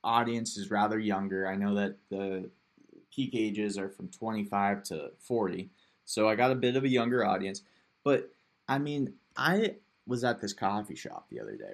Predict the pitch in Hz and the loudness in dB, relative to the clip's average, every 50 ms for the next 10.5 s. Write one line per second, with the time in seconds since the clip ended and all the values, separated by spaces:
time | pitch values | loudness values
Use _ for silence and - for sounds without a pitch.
0 | 50 65 87 104 101 - - _ _ _ _ - 120 123 117 101 - - _ - | -8 -6 -6 -6 -6 -10 -14 _ _ _ _ -2 -2 -2 -2 -2 -6 -10 _ -12
1 | - - - - - - - - 127 139 160 120 131 131 127 113 104 95 98 - | -12 -12 -14 -18 -18 -16 -8 -6 -2 0 2 2 2 2 2 2 2 2 0 0
2 | 95 - - - - - - - _ _ _ _ _ - 196 156 98 101 113 131 | -2 -2 -2 -4 -6 -10 -12 -14 _ _ _ _ _ -2 -2 0 0 0 0 0
3 | 135 135 135 127 117 117 104 110 101 - - - 98 98 101 98 98 - 101 95 | 0 0 0 0 0 0 0 0 -2 -4 -6 -6 -4 -2 -2 -2 -2 -2 0 0
4 | 98 95 95 92 - 90 104 104 104 - 104 92 82 - _ - 117 117 120 113 | 0 0 -2 -4 -4 -4 -4 -4 -2 -4 -4 -4 -4 -8 _ -2 0 0 2 2
5 | 110 107 104 101 95 95 95 - - 104 98 98 95 95 - - - 95 95 92 | 2 2 2 2 0 -2 -4 -4 -2 0 0 0 0 -2 -4 -6 -4 -2 -2 -2
6 | 98 95 95 95 98 101 98 101 - - - - - - _ _ _ - 120 123 | -2 0 0 0 0 -2 -2 -4 -8 -14 -20 -20 -20 -20 _ _ _ 0 2 2
7 | 120 120 120 - 120 113 113 113 110 - 110 101 101 104 104 98 95 98 104 107 | 2 2 0 -2 -2 0 0 0 -2 -2 0 2 2 4 4 2 2 0 0 0
8 | 110 110 107 107 104 101 - 123 107 104 107 101 98 - _ _ _ _ - 110 | 0 0 2 2 0 -2 -2 -2 -2 0 0 -2 -2 -6 _ _ _ _ -8 -6
9 | 120 104 95 92 92 90 - _ _ _ 107 110 104 95 92 92 92 92 92 - | -4 -2 -2 -4 -6 -8 -10 _ _ _ -4 -4 -4 -4 -4 -6 -6 -8 -10 -12
10 | _ _ _ _ _ _ - 98 95 - | _ _ _ _ _ _ -8 -8 -8 -8